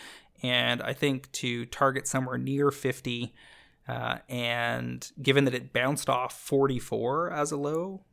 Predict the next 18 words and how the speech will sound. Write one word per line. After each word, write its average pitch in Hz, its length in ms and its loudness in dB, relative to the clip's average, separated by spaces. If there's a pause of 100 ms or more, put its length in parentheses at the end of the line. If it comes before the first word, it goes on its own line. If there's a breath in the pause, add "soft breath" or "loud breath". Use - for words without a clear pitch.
back 127 300 -2
in, 120 260 -8
I 110 60 -8
think, - 180 -8
mid-November 127 540 -4
or 143 60 0
something 151 280 -6
like 143 120 -6
that, 151 260 -4 (320 loud breath)
super 170 380 2
high 143 180 10
velocity 131 360 4
card. 120 440 2
It's - 160 -6
in 113 80 -4
a - 40 -8
hundred 165 460 2
and 143 140 -2